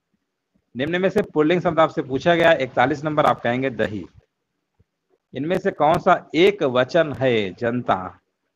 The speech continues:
हस्ताक्षर, बाल, होश, प्राण बहुवचन में सदैव प्रयोग होते हैं। मुझे आज कानपुर जाना है, कौन सा कारक है? और ये आपका होगा कर्ता, मुझे।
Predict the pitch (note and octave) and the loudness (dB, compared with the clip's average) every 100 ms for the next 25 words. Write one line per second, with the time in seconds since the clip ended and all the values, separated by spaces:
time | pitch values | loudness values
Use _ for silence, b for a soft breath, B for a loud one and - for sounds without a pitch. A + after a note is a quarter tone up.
0 | C3 B2 - C3 - D#3 C3+ A#2+ C3 C3+ | -6 -2 0 0 0 0 2 4 4 4
1 | A2+ G#2+ C#3 C#3 C3 - - C#3 D3+ C#3 | 0 -2 0 0 -4 -10 2 4 6 4
2 | A2+ - _ _ _ C3 C#3 C3+ C3+ B2 | 2 -4 _ _ _ -2 -2 -2 -2 -4
3 | A#2+ A#2 A#2 - A2 G2 G2 A2 G2 - | -6 -4 -4 -2 -2 -2 -6 -10 -12 -20
4 | _ - _ - C3+ D3+ E3 C#3 B2 C3+ | _ -20 _ -2 0 4 4 4 4 2
5 | C3 A#2+ B2 A#2 C3+ A2 A2 C#3 C3 B2+ | 2 0 0 0 -2 0 2 4 4 2
6 | E3+ - _ _ - - D3+ F3+ F#3+ E3 | -2 -16 _ _ -20 -2 2 2 2 0
7 | C#3+ - A#2 C3+ C3+ A#2+ B2 - _ _ | 0 0 2 2 0 -4 -6 -12 _ _
8 | - - A2 A#2 D#3 - A#2+ B2 A2+ B2+ | -18 -4 -2 0 0 0 0 0 0 -2
9 | B2 G#2+ G#2+ G2+ F#2+ G#2+ G#2+ G2+ | -2 -4 -2 -2 -2 -4 -6 -8